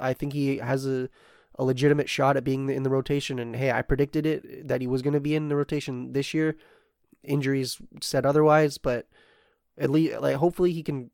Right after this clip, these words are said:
he can really work around those and then really be the, the legitimate option that they want him to be.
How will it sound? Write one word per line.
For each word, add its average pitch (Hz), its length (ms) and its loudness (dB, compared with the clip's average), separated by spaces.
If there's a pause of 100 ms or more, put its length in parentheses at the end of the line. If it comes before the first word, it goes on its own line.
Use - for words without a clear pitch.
he 139 120 -8
can 120 300 -6
really 131 180 0
work 127 200 -2
around 127 220 0
those 120 280 0
and 117 120 -6
then 117 400 -8
really 127 240 0
be 120 120 -6
the, 110 420 -8
the 123 140 -2
legitimate 120 400 -2
option 110 320 -2
that 110 140 -6
they 117 80 -2
want 110 200 -4
him 107 100 -8
to 104 40 -8
be. 107 260 -8